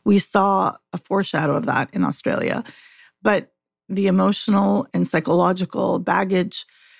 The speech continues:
that the players had, I don't think was shaken off. And this is all conjecture from my part after observing and seeing that part of the struggle for women in sport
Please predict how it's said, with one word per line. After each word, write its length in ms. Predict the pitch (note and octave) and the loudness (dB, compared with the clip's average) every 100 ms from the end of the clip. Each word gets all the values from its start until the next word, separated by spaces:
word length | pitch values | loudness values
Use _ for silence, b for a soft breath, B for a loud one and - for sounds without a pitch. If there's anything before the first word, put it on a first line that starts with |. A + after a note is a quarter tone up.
| b - | b -6
that 160 | F3 | -6
the 80 | G3+ | -6
players 360 | - E3+ E3 - | -4 0 0 0
had, 460 | G3 E3 D3+ B2 - _ _ - | 0 2 0 -6 -14 _ _ -4
I 80 | F3 | -2
don't 260 | F#3+ - | -2 -2
think 280 | F#3+ F3 - | -4 -4 -4
was 140 | F3+ | -4
shaken 340 | - C3+ C#3 - | -2 -4 -2 -2
off. 300 | - - - | -2 -2 0
And 140 | F#3 | 2
this 140 | A3+ A#3+ | 2 2
is 120 | A3+ | 2
all 120 | F#3+ | 2
conjecture 560 | - F3+ D#3 D#3+ - - | 0 -4 -4 -6 -10 -8
from 160 | - | -4
my 140 | D3+ D#3+ | -2 -2
part 260 | - D#3 | -2 -4
after 400 | - - - F3 _ | -4 -8 -6 -8 _
observing 720 | - F#3+ F3+ E3+ E3+ E3 E3+ C#3+ | -6 -2 -2 0 0 0 2 2
and 200 | B2 - B B B | 0 -2 B B B
seeing 420 | - G#3+ F#3+ F3+ | -2 2 4 4
that 240 | F3 - - B B B _ _ _ _ - | 2 0 -8 B B B _ _ _ _ -14
part 280 | - A#3 B3+ | -2 0 2
of 80 | A3+ | -2
the 60 | |
struggle 420 | - - F#3 F#3+ | -4 0 0 0
for 160 | F3 E3+ | -2 -2
women 300 | F3 F3 E3 | 0 0 0
in 40 | |
sport 500 | F3+ - E3 D#3+ - | -4 -4 -2 0 -2